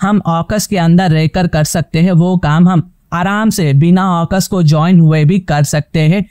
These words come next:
और वैसे भी गाइस, इंडिया रेगुलर तौर पर ऑकस मेंबर्स के साथ मिलिट्री एक्सरसाइजेस में शामिल होते रहता है, ड्रिलिंग्स में शामिल होता है और साथ ही कंट्रीज जैसे यूनाइटेड स्टेट्स के साथ चाइना के बारे में मिलिट्री इंटेलिजेंस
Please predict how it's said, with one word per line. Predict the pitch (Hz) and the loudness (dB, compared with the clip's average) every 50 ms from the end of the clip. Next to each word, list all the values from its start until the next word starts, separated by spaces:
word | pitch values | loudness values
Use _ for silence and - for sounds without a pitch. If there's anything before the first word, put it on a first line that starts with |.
| _ _ _ _ - | _ _ _ _ -8
और | - 208 220 220 220 | -6 -4 -2 -2 -2
वैसे | 175 175 170 185 180 214 202 | 0 0 0 -2 -2 -2 0
भी | 214 202 | 0 0
गाइस, | 165 170 165 180 180 - | 0 0 0 0 -2 -2
इंडिया | - 165 170 170 180 190 185 175 | 0 2 2 4 4 2 0 0
रेगुलर | 160 156 147 160 170 175 175 170 | 0 0 2 2 2 2 0 0
तौर | - 156 156 156 | -2 -2 -2 -2
पर | 143 185 170 | 0 -2 -4
ऑकस | - - 156 151 151 - 175 156 - | -4 -4 -4 -4 -2 -2 0 0 2
मेंबर्स | 151 147 147 147 165 156 - | 4 4 4 4 2 0 -2
के | - 156 | -2 -2
साथ | 151 - 151 151 - - _ - | -2 -2 -2 -4 -4 -4 _ 2
मिलिट्री | 165 156 165 180 185 180 190 185 175 196 185 - | 2 2 4 2 2 0 2 0 0 0 0 -2
एक्सरसाइजेस | 156 - - 180 147 175 160 156 165 175 - 185 | -2 -2 -2 -2 -2 0 0 0 0 0 2 2
में | 180 | 0
शामिल | 170 - 170 135 135 143 160 165 | 0 0 0 0 2 2 4 4
होते | 147 143 139 127 160 156 | 4 2 2 0 0 0
रहता | 156 156 151 - 151 156 | 0 0 0 0 -2 -2
है, | 160 165 180 180 - _ _ _ - | -2 -2 -2 -4 -6 _ _ _ 2
ड्रिलिंग्स | 151 185 180 180 190 190 - | 2 4 4 4 2 2 2
में | 170 185 | 2 0
शामिल | 175 - 175 156 156 165 170 160 | 0 0 0 0 2 2 2 2
होता | 156 151 151 - 165 156 | 2 0 0 -2 -2 -2
है | 156 165 165 | -2 -2 -2
और | 165 175 175 | -2 -2 -2
साथ | - - 151 151 160 170 175 | -2 -4 -4 -4 -4 -2 -2
ही | 196 160 135 | -2 -2 -2
कंट्रीज | - - 160 165 165 165 190 202 160 | -2 -2 0 0 2 2 2 0 0
जैसे | 170 165 151 - 160 | 0 0 0 0 0
यूनाइटेड | 147 135 143 147 156 160 160 196 185 | 0 2 2 2 2 0 0 -2 -2
स्टेट्स | - - 180 165 170 - - | -2 -2 -2 -2 -2 -2 -2
के | 180 170 | -2 -2
साथ | - 185 180 175 - - - _ - | -2 -2 -2 -4 -6 -8 -14 _ -8
चाइना | - 208 160 180 196 202 202 | -6 -4 -2 -2 -2 -2 -2
के | 190 214 214 | -2 -2 -2
बारे | 175 170 160 170 185 | -2 0 0 0 0
में | 202 202 | 0 2
मिलिट्री | 180 165 160 170 185 175 190 190 196 180 | 2 2 2 0 0 0 0 0 0 2
इंटेलिजेंस | 170 170 175 170 175 180 170 190 185 185 - - | 2 4 4 2 2 2 2 2 2 0 0 -4